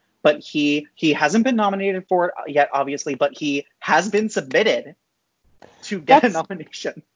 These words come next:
Speaker 2: That man will not go away.
Speaker 1: <laughs> I think it's crazy and also cool. I love that, that it, that it's happening for something that has nothing to do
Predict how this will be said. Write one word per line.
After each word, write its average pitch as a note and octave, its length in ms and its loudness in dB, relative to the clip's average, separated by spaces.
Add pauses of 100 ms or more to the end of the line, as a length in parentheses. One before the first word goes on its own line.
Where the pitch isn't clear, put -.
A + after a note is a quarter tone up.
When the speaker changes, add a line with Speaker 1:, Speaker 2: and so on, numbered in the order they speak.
(760)
Speaker 2:
That C#4 340 6
man G3+ 380 4
will F#3 180 2
not E3+ 420 0
go C#3+ 260 6
away. - 440 0 (600)
Speaker 1:
<laughs> - 400 -4 (1120)
I G#3 100 4
think F4 220 0
it's - 420 -2 (420)
crazy C#3+ 680 -6 (200)
and D#3+ 160 -2 (100)
also F#3+ 440 2
cool. D3+ 560 -4 (360)
I F3+ 140 4
love E3 320 -2
that, B3 160 -2 (640)
that F3 200 -2
it, F#3 120 -4 (120)
that E3+ 140 0
it's F3 100 -10
happening F#3+ 320 -4
for F#3+ 140 -2
something E3 420 -4
that D3+ 120 -2
has D#3+ 260 -2
nothing D#3+ 880 0
to E3+ 100 -8
do B2+ 560 -4